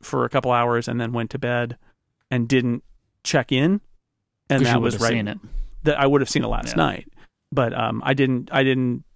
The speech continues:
Speaker 1: I just, uh, I just went to bed after, after we were done watching T V. So.
Speaker 2: Yeah, I'm Twitter only. If it's,
Speaker 1: Yeah.
Speaker 2: if I don't see it on Twitter, I don't see it anywhere. I,
Speaker 1: Yeah, I,
Speaker 2: that just
Speaker 1: yeah, I
Speaker 2: works for
Speaker 1: agree.
Speaker 2: me so well.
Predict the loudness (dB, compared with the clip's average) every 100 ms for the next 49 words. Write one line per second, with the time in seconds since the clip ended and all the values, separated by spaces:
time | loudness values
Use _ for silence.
0 | _ _ -6 -4 -4 -6 -4 -2 0 0
1 | -2 -4 -8 -6 -4 -2 -2 0 0 0
2 | -4 -6 -6 -6 -8 -8 -6 -6 -6 -6
3 | -6 -6 -6 -8 -10 -10 -10 -12 -14 -10
4 | -10 -12 -18 _ _ _ _ _ _ _
5 | _ _ _ -20 _ _ _ _ 0 2
6 | 4 4 4 0 -2 -4 -2 -4 -4 -6
7 | -6 -12 _ _ -4 -4 -6 -6 0 4
8 | 6 4 2 0 0 -2 -2 -2 0 -2
9 | -4 -4 -4 -4 -2 -2 -2 -6 _ _
10 | _ -16 -16 -12 0 0 2 0 -2 -6
11 | -2 -2 2 0 0 -8 -10 -8 -8 -8